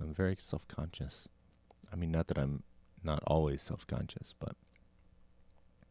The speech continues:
I'm much more aware of the words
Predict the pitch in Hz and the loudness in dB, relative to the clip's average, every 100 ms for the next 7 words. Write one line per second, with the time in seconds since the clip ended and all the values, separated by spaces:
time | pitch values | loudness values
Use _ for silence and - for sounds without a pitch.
0 | - - - - - - - - - 92 | -20 -20 -20 -20 -20 -20 -20 -20 -6 0
1 | 87 110 - - 101 82 67 73 71 62 | 6 6 6 8 10 10 10 8 8 6
2 | 65 - - - 71 69 - - 73 69 | 4 0 -10 0 2 2 -4 2 4 6
3 | 76 76 73 69 65 - - | 8 10 8 4 -2 -6 -6